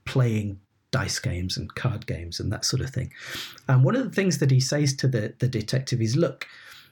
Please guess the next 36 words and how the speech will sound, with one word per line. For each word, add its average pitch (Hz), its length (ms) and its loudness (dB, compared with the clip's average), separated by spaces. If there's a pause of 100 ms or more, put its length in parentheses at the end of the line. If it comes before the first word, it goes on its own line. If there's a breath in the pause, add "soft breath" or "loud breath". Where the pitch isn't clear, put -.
(380 loud breath)
I'm 147 220 4
saying, 143 640 4 (220)
I 143 80 4
mean, 143 240 6
every 139 240 2
Friday 117 420 0
night 92 360 -4 (520)
we're 107 180 0
rolling 98 360 -2
bones." 85 680 -4 (100)
He's - 300 -6 (160)
talking 131 300 -2
about 92 220 -6
this 87 160 -4
dice 95 340 -2
game. - 180 -6 (880 loud breath)
Um, 135 320 8
and 143 140 2
what - 240 0
gets 208 200 0
missed 170 380 4
out 147 300 4
in 131 160 4
the 104 80 -8
subtitle 127 720 -2
for, 131 260 0
for - 140 -2
that 123 260 -2
bit 131 140 -4
of - 160 -6
dialogue 90 480 -2 (160)
is 117 420 0
the 135 80 0
word 113 240 0
"look," 120 320 0 (600 loud breath)
um, 113 440 0